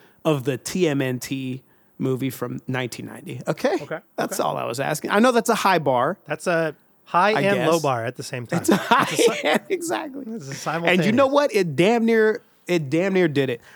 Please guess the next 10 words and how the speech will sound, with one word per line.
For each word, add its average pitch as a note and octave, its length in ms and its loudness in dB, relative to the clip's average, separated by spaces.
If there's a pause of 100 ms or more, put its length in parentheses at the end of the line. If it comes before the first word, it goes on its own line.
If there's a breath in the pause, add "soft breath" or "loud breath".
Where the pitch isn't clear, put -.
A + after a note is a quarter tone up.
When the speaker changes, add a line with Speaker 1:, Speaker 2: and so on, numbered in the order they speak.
Speaker 1:
Because E3 440 0
here's A#3+ 340 -2
what F#3+ 160 4
I D#3+ 120 4
was D#3+ 160 2
confused D3 560 -2
about A2+ 320 -12
as B2+ 200 -6
a B2 60 -10
kid. A2 360 -12